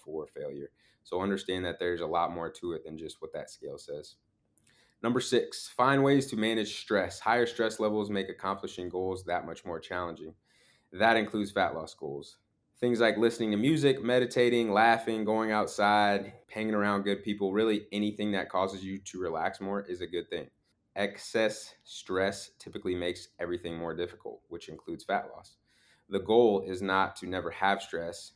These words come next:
because that's not practical or possible. The goal is just to find positive ways to manage that stress when it happens. So that might look different for you. You know, I listed some examples up there, but there's tons of different ways that you can reduce and relieve stress.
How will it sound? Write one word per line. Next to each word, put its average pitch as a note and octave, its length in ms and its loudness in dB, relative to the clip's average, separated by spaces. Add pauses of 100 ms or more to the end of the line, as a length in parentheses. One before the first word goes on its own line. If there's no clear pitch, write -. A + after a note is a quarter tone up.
(120)
because - 240 -6
that's E2+ 200 -4
not E2+ 200 -4
practical E2 580 -6
or D#2+ 140 -6
possible. D#2+ 500 -4
The D#2+ 60 -8
goal F2+ 260 -2
is F2 80 -6
just - 180 -16
to - 40 -20
find E2 260 -6
positive D#2+ 400 -4
ways E2 380 -6 (300)
to G2 160 -10
manage F2+ 380 -4
that D#2 220 -8
stress D#2 380 -10 (100)
when F2+ 200 -10
it D#2 100 -10
happens. D#2 440 -18
So D#2+ 260 -8 (320)
that A#2 120 4
might C3 140 6
look B2+ 200 6
different A#2 300 0
for G2+ 100 -4
you. G#2 380 0
You E2+ 120 -10
know, E2+ 140 -4
I F2 240 2 (300)
listed F#2 300 -6
some G2 160 -6
examples G2+ 460 -2
up G2 180 0
there, G2 260 4
but - 120 -4
there's E2 180 -4
tons F#2+ 200 -6
of F2 60 -8
different E2 280 -6
ways E2+ 160 -4
that E2 120 -6
you F2 100 -12
can E2 140 -18
reduce D#2+ 440 -8
and D#2 100 -14
relieve E2 240 -8
stress. G2 440 -2